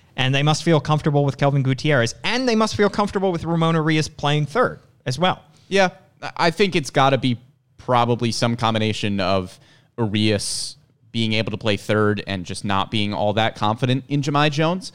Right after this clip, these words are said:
Speaker 1: Yeah.
Speaker 2: Because from my perspective, I thought the combination of Urias and Jahmai Jones at second would suffice with Rougned Odor playing third. But again, a moot point. Rougned Odor said he's uncomfortable playing the hot corner.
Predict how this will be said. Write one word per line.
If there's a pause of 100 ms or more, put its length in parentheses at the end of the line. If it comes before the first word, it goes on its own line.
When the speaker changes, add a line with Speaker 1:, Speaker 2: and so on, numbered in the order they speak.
Speaker 1:
Yeah.
Speaker 2:
Because
from
my
perspective,
I
thought
the
combination
of
Urias
and
Jahmai
Jones
at
second (420)
would
suffice
with
Rougned
Odor
playing
third. (400)
But (220)
again,
a
moot
point. (120)
Rougned
Odor
said
he's
uncomfortable
playing
the
hot
corner.